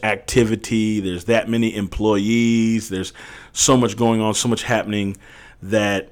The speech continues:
<clears throat> um, you know, literally every day something is going on. It's a full, as, as the senior pastor calls it, it's a full service church. And so,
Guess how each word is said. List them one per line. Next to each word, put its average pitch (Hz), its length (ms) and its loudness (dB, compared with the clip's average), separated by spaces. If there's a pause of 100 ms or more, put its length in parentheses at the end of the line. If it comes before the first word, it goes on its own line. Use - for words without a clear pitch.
(120)
<clears throat> 143 440 4
um, 104 340 -2
you 110 80 -2
know, 98 240 -4
literally 123 460 6
every 127 220 4
day 110 280 4
something 113 420 -2
is 98 100 -4
going 101 300 -2
on. 87 160 -8
It's 92 120 -10
a 92 40 -8
full, 127 440 2
as, 104 320 -2
as 92 300 -4
the 80 80 -18
senior 127 200 0
pastor 107 280 0
calls 104 260 0
it, - 60 -10
it's 117 140 -2
a 101 60 -4
full 127 400 2
service 110 600 -2 (460)
church. - 640 2 (120)
And 107 280 -2
so, 104 640 4